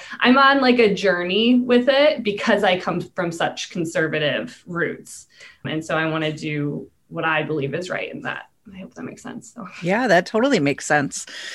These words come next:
Speaker 2: So what is it like for you both to be kind of immersed in this twenty-four seven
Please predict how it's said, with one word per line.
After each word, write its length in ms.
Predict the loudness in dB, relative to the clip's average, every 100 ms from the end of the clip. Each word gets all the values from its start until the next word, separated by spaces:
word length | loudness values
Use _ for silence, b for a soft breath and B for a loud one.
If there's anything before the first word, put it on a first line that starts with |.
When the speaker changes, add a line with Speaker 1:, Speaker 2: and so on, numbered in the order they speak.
| B B
Speaker 2:
So 300 | 4 6 6
what 280 | 4 4
is 160 | 4 2
it 140 | 0
like 240 | 2 0 0
for 300 | -6 -2 0
you 420 | 0 0 2 2
both 520 | 4 4 4 0 -6
to 160 | -6 -4
be 380 | 0 0 0 -2
kind 260 | -2 -2
of 100 | -2
immersed 600 | -2 0 2 2 0 -2
in 120 | -2 0
this 280 | 0 -2 -6
twenty-four 540 | -4 -4 -4 -4 -2
seven 720 | 0 2 2 2 2 2